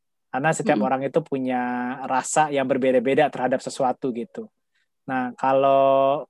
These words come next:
Speaker 1: boleh saya tanya lebih lanjut nih, menurut Erna itu dari apa yang Erna lakukan nih, sekarang kan Erna kan role-nya kan sebagai ibu rumah tangga, sebagai istri, sebagai menantu juga, sebagai anak juga, ya kan? Dan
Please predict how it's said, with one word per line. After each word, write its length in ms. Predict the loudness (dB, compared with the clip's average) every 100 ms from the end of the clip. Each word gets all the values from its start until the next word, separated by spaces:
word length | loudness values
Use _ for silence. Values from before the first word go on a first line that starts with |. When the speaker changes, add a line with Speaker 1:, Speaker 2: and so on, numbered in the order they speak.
| _
Speaker 1:
boleh 300 | 0 2 0
saya 240 | -2 0
tanya 240 | -2 -2
lebih 160 | 0 4
lanjut 240 | 4 2 0
nih, 160 | -4 -12 _
menurut 240 | -2 0 2
Erna 400 | 2 0 0 0
itu 240 | 4 2 2 _ _ _
dari 720 | 4 8 8 8 6 4 2 0
apa 320 | 0 2 4
yang 200 | 4 2
Erna 280 | 0 0 4
lakukan 380 | 4 4 2 2
nih, 120 | 0
sekarang 320 | 0 0 2
kan 120 | 0
Erna 260 | 0 0 2
kan 160 | 2 4
role-nya 400 | 6 6 4 2
kan 120 | 0
sebagai 440 | 0 2 2 4 2
ibu 240 | 2 0
rumah 220 | 0 0
tangga, 640 | 0 0 4 4 4 2 -2
sebagai 440 | -10 -6 -4 -4
istri, 640 | -4 -4 -2 -2 0 -2 -6 -12 _
sebagai 800 | -4 -2 2 0 2 2 2
menantu 420 | 0 -2 -2 0 0
juga, 540 | 0 2 4 4 2
sebagai 420 | -4 0 0 0
anak 320 | -4 -6 -6 -2
juga, 460 | -2 2 2 2
ya 120 | 0 -6
kan? 240 | -10 -12 -16 _ _
Dan 320 | 0 0